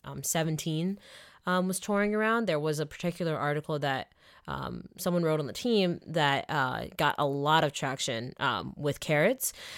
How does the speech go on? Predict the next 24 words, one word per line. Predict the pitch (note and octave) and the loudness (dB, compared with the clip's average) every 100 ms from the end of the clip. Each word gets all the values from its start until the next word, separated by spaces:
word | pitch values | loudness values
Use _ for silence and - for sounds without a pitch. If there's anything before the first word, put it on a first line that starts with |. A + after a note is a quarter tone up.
| - - - | -16 -20 -16
For | - B3 A3+ | 4 8 10
those | B3 A3 | 10 8
one-off | F3 F3+ G3 G3 | 8 6 6 4
kind | - F#3 | 2 2
of | D#3+ | 4
articles | D3+ D#3 D#3+ G#3 G#3 | 4 2 2 2 2
that | E3 | 0
just | E3 D3+ | 0 -2
kinda | E3 D3+ | 0 0
get | D3+ C#3+ | 0 0
spread | - D3 C#3+ | 0 0 2
around | C#3+ C#3 C#3+ | 2 4 2
and | C#3 C3+ C3 | 0 -2 -4
you're | D3 C#3 | -2 -2
like, | C#3+ | 0
"Oh, | C#4 G#3+ | 2 6
wow, | G3+ C3 | 6 6
this | D#3 A3+ | 2 -2
is | E3+ | -2
doing | C#3 C3+ | 0 0
better | C#3 C#3 | 0 -2
than | C3+ | -4
I | |
expected," | C3+ - G#3 G3+ C3+ | -6 2 2 2 -2